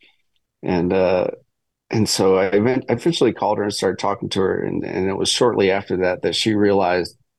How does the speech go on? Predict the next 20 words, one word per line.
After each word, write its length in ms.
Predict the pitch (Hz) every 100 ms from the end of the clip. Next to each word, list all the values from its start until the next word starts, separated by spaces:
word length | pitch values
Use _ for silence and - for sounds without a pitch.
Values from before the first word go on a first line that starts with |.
| _ _ _ _
that 160 | - -
she 160 | - 117
was 180 | 101
not 220 | 104 95 -
talking 400 | 92 - 90 80
to 140 | -
Huey. 460 | - - 120 78 -
<laughs> 60 | - 466 480 466 - 453 - - - - - - - - - 554 - 539 - 494 - 523 - - -
Because 320 | - - 101 -
Huey, 400 | 196 214 120 113
our 120 | 117
bass 260 | 120 139
player, 520 | - 98 80 80 87 - _ _ _ _ _ _ _
is, 600 | 95 92 87 90 85 - - _ _ _ _ _ _ -
you 140 | 117
know, 340 | 95 87 85 _ _ _ _ _ _ _ _ _ _ _ _ _ _ - -
tall 400 | 190 170 160 160
and 120 | 160
he's 340 | 151 - - 214
beautiful. 680 | 165 139 127 - 110 113